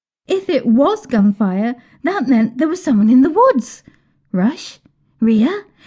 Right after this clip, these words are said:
Calyx, perhaps? What would any of them do or think if they found me knee-deep in Annabel's open grave? But it wasn't Annabel's grave. It wasn't the body of a small child that I'd unearthed.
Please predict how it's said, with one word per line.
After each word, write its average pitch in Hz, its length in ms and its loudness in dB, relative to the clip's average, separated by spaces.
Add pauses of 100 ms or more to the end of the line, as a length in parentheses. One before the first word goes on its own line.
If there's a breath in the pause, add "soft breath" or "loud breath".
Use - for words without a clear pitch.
(180 loud breath)
Calyx, 370 520 -2
perhaps? 202 600 -4 (540 soft breath)
What 381 260 -6
would 339 180 2
any 392 400 -4
of 294 140 -8
them 294 240 2
do 320 200 -12
or 302 160 -4
think 403 460 -4
if 285 160 -4
they 349 180 -6
found 392 360 -6
me 320 180 0
knee-deep 359 640 -2
in 285 240 -2
Annabel's 269 720 0
open 269 440 -2
grave? 285 640 -2 (680 soft breath)
But - 140 -6
it - 180 -8
wasn't 311 520 0
Annabel's 233 580 0
grave. 247 520 0 (300 loud breath)
It 339 140 -4
wasn't 339 400 -2
the 277 80 0
body 285 400 2
of 233 100 2
a 233 80 2
small 269 400 0
child 277 600 -4
that 214 120 -2
I'd 202 240 0
unearthed. 202 640 0